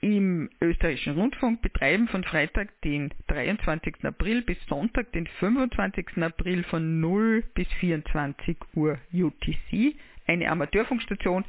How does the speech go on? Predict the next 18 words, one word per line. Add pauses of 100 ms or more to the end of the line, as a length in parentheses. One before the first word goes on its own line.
(140)
mit
dem
Sonderrufzeichen (260)
O
E (360)
einundzwanzig
M. (760)
Es (140)
handelt
sich
um
eine (100)
offizielle
Station
für
den
Internationalen
Marconi-Tag.